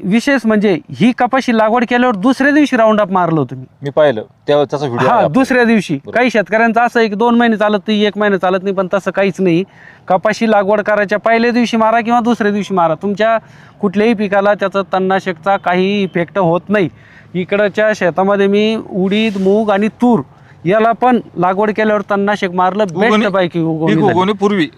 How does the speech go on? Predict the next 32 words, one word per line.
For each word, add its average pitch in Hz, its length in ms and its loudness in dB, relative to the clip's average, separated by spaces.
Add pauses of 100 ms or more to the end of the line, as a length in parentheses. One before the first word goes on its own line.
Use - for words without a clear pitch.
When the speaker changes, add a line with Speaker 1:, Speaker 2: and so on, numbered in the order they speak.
Speaker 2:
गवत 170 240 0
उगलेलं 185 280 0
असतं 180 180 -2
ते 190 100 -2
मरून 233 260 2
जातं 123 220 -2
नंतर. 110 220 -6
Speaker 1:
हा, 196 220 0
Speaker 2:
पहिलं. 175 160 2
Speaker 1:
गवत 220 220 2
उगून 226 340 2
जा-, 226 180 4
Speaker 2:
पहिली 175 200 0
खुरपणी 196 280 -2
वाचते 190 240 -2
तुमची. 135 320 -10 (120)
Speaker 1:
पहिली 247 320 2
खुरपणी 226 320 0
ती 254 140 0
वाचते. 190 380 -2
Speaker 2:
आणि 156 160 -2
तशी 214 120 -2
ही 254 80 0
खुरपणी 208 300 -2
ती 247 120 -6
देत 240 220 -2
नाही. 165 140 -4 (300)
Speaker 1:
हा. 240 140 0
Speaker 2:
त्याच्यानंतर 240 560 0
सरकी 233 440 -2
मोठी 214 300 -2
आल्यानंतर 226 520 0